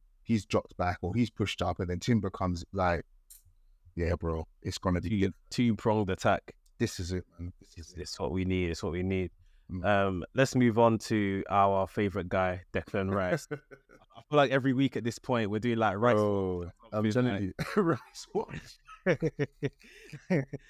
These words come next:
Speaker 2: Going over to the cooker, looking, looking to see
Speaker 1: Bro,
Speaker 2: if
Speaker 1: look
Speaker 2: is
Speaker 1: at
Speaker 2: it boiled yet?
Speaker 1: Is it boiled yet? Oh, bro,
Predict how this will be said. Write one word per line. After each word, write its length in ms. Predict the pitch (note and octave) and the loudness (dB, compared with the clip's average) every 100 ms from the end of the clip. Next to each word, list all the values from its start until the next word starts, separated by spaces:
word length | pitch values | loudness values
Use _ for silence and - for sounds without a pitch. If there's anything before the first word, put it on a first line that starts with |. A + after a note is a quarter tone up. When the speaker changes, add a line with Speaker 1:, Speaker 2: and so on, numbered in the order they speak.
| - B2 | -12 0
Speaker 2:
Going 240 | D3 C#3+ | 2 4
over 180 | D3 D3 | 4 2
to 120 | D#3 | 0
the 100 | C3+ | 0
cooker, 320 | - E3+ C#3 | -2 -2 0
looking, 320 | D3 D#3 - | 2 0 -2
looking 200 | C#3+ D3+ | -4 -2
to 80 | C#3+ | -2
see 60 | C3 | 2
Speaker 1:
Bro, 220 | B2+ A#2+ | 4 2
Speaker 2:
if 80 | A2+ | 0
Speaker 1:
look 160 | C#3+ | -4
Speaker 2:
is 80 | C#3 | -4
Speaker 1:
at 60 | C3 | -2
Speaker 2:
it 80 | C3+ | 4
boiled 280 | E3 D#3+ | 4 4
yet? 260 | C#3+ C#3 C3 | 4 2 0
Speaker 1:
Is 120 | A#2+ | -6
it 80 | C3 - | -16 -8
boiled 200 | C#3+ C#3+ | 0 2
yet? 200 | B2+ A#2+ - | 2 0 2
Oh, 480 | B2 B2 A#2 G#2+ G2 | 2 4 2 0 -2
bro, 500 | A#2 A#2 G#2+ G2 | 2 4 4 0